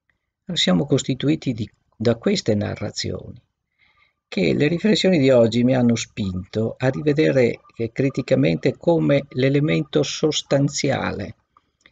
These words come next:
della, eh, del senso di questa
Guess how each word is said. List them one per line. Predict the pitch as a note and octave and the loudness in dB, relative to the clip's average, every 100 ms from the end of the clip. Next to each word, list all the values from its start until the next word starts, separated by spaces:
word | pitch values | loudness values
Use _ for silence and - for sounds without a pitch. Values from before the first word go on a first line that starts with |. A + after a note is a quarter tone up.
| _ _ | _ _
della, | - A2 C3 C3 B2+ A2+ G2+ - | -6 2 4 6 6 2 -2 -6
eh, | - G2 G2 F#2 E2+ - - _ _ _ _ _ | -10 -10 -8 -10 -14 -18 -20 _ _ _ _ _
del | - C3+ | -2 0
senso | B2 - F3 A2+ G2+ G#2+ | 2 2 4 4 2 -2
di | F#2+ | -4
questa | F#2+ A#2+ A2+ A2+ G2+ | -2 -2 0 0 -2